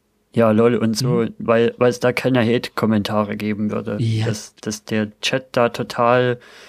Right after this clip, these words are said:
Speaker 1: total hier, ne, zivilisiert wäre bei
Speaker 2: Das wird
Speaker 1: Bots.
Speaker 2: aber einfach mit der Masse der Menschen kommen, dass es dann eben auch wieder Deppen gibt, die dann halt, äh, äh, meinen, irgendwie Noobs beschimpfen zu müssen, weil, ja, ich meine, Herrgott, ihr habt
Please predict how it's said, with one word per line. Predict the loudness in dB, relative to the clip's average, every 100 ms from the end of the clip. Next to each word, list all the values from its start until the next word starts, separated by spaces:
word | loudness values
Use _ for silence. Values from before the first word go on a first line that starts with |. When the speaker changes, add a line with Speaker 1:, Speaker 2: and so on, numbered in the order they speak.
| _
Speaker 1:
total | -8 -6 0 2 4 2 0 -4 -12 _ _ -14
hier, | -6 0 0 0
ne, | -2 -4 -8 _
zivilisiert | -4 0 2 2 2 2 0 -2
wäre | -2 -2
bei | -2 -2 0
Speaker 2:
Das | 0 0 -4 -4 -2
wird | -2
Speaker 1:
Bots. | -2 -2
Speaker 2:
aber | 0
einfach | 0 -2 -2 -2
mit | 0
der | 2
Masse | 2 0 0
der | 0
Menschen | 0 0 -2 -2
kommen, | -2 0
dass | -2
es | -2
dann | -2 -4 -2
eben | -4 -4
auch | -4 -2
wieder | -4
Deppen | -2 -4 -2 -2
gibt, | -2 -6 -10
die |
dann | -4 0 0
halt, | -2 -4
äh, | -6 -4 -4 -4 -4
äh, | -6 -18 -20 -6
meinen, | 0 2 2
irgendwie | 2 0 0 0
Noobs | 2 0 -2
beschimpfen | -4 -2 0 0 0 -2
zu | 0
müssen, | 0 2 0 0 0 0
weil, | 0 0 0 -2 -4
ja, | -2 -2
ich | -2 -2
meine, | 0 0
Herrgott, | 0 -2
ihr | 0 -2
habt | -4